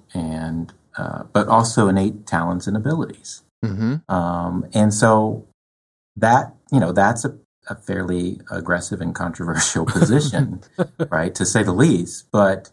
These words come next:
Speaker 2: But it one,
Speaker 1: what
Speaker 2: it's,
Speaker 1: you
Speaker 2: it's one, it's one that gains, uh, force when we, when you kind of, you know, uh, concentrate your focus on a few salient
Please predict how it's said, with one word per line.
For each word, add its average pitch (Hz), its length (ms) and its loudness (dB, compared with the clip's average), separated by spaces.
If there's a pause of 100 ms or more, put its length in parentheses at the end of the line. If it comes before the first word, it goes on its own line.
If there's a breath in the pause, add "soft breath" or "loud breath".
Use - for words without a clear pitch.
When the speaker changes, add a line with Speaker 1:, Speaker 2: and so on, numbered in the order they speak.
(380)
Speaker 2:
But 170 100 4
it 190 60 0
one, 180 180 4
Speaker 1:
what 127 80 8
Speaker 2:
it's, 147 100 0
Speaker 1:
you 139 80 2
Speaker 2:
it's 185 140 2
one, 175 160 4
it's 165 140 0
one 196 180 4
that 143 120 0
gains, 127 560 2
uh, 101 300 2
force 120 840 2 (340 soft breath)
when 117 280 4
we, 110 240 2
when 117 220 2
you 107 100 2
kind 113 180 -2
of, 98 100 -4 (640)
you 139 100 4
know, 101 240 2 (120)
uh, 107 240 0
concentrate 131 640 0
your 104 120 0
focus 107 640 0
on 101 340 0
a 104 80 -2
few 110 480 0
salient 101 800 -2